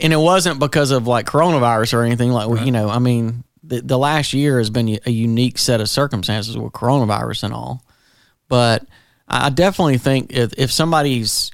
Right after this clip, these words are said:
Speaker 1: in recovery, they're going to regular meetings, whether that's, you know, three a month or one a week or five a week or whatever, and you just stop, I definitely think that can indicate, you know,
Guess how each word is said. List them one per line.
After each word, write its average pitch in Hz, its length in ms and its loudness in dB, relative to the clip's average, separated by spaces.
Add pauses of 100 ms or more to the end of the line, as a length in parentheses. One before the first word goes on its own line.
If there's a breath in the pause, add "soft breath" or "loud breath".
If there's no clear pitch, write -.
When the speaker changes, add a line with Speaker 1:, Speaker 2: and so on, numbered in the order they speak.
Speaker 1:
in 170 180 2
recovery, 156 640 0
they're 110 160 -4
going 139 360 0
to 131 300 -2
regular 127 460 0
meetings, 127 580 0
whether 113 240 0
that's, 113 500 -2
you 117 120 -2
know, 107 220 -2
three 139 260 0
a 135 40 2
month 131 460 0
or 110 160 -6
one 131 300 -2
a 131 40 2
week 143 400 -2
or - 360 -12
five 135 360 0
a 135 60 0
week 135 320 0
or 107 80 -2
whatever, 117 640 2 (600 loud breath)
and 143 280 2
you 135 100 4
just 120 300 0
stop, 147 640 0 (760)
I 120 80 -2
definitely 151 640 2
think 131 320 -2
that 120 180 -2
can 120 140 -2
indicate, 113 760 -2 (360)
you 123 120 -2
know, 104 380 -2